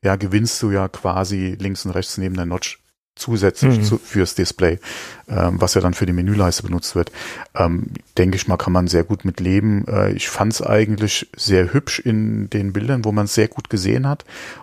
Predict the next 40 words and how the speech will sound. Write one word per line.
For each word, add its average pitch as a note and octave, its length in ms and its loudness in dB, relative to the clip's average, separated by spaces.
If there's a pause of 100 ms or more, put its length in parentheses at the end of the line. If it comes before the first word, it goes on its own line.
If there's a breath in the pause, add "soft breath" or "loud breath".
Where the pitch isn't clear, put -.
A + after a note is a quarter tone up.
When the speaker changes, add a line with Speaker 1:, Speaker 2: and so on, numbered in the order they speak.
(100)
Speaker 1:
und G2+ 340 0
hatte A2+ 240 0
mich A#2 200 2
gefragt, - 580 0 (160)
ob - 240 -2
das - 460 0
ein G#2 140 0
Unterschied B2 600 0
ist - 320 -2
zwischen G#2+ 380 0
einem F#2+ 160 0
vierzehner G#2+ 540 2
und F2+ 120 0
sechzehner. B2 520 0
Kommt G#2+ 240 -2
das G#2 120 0
eine F#2 240 0
mit, - 220 -4
kommt G2 160 -4
das F#2+ 120 -6
eine F#2 220 0
ohne? A2 380 0 (640 loud breath)
Ähm, G2+ 640 2
ist G#2 160 0
es G2 140 0
vielleicht, G2 480 0
äh, - 640 2 (260)
irgendwo, G2+ 720 2
äh, - 300 0
auch - 180 -2
eine G#2 120 0
Option G#2 340 -2
beim F#2+ 180 0
Display? B2 560 2 (520 loud breath)
Äh, G2+ 180 2
hatte G#2+ 180 0
ich A2 140 -2
gerätselt, G#2+ 520 0
weil G#2 280 4
auf F#2+ 260 0